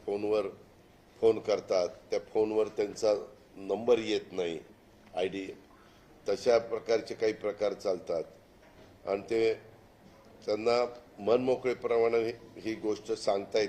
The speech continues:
नाही त्या मुलींना किंवा त्या महिलांना, अथवा ज्या महिला किंवा मुली सदरबाबत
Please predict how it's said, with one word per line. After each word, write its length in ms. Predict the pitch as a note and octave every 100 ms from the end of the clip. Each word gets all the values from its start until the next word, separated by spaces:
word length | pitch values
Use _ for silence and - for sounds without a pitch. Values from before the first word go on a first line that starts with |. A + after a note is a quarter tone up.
| -
नाही 100 | G2
त्या 100 | G2+
मुलींना 440 | G2 F#2+ G2 F#2+ G2
किंवा 240 | G2 G2
त्या 160 | F#2 F#2
महिलांना, 500 | F2 F2+ F#2+ F2 D2+ - - - - - - - - -
अथवा 280 | F#2+ - A2+
ज्या 220 | A2+ A#2
महिला 360 | A#2 A2+ A2+ A2+
किंवा 240 | A2+ A2+
मुली 300 | A2 A2 A2+
सदरबाबत 640 | A2 - G2+ A2+ A2+ G#2+